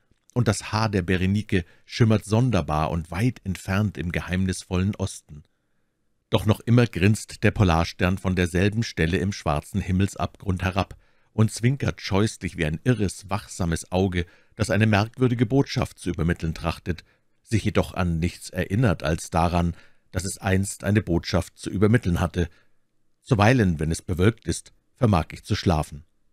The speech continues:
Gut entsinne ich mich der Nacht des großen Nordlichts,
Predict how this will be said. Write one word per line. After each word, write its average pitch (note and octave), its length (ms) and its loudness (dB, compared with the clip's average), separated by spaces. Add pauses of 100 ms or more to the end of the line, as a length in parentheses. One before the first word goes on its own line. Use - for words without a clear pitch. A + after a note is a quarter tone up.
(960)
Gut D#3 240 4
entsinne B2 400 4
ich D#2+ 140 -4
mich G2+ 180 0
der G#2 100 2
Nacht F#2+ 420 0
des A2+ 140 -4
großen D3 320 -2
Nordlichts, G2 600 -2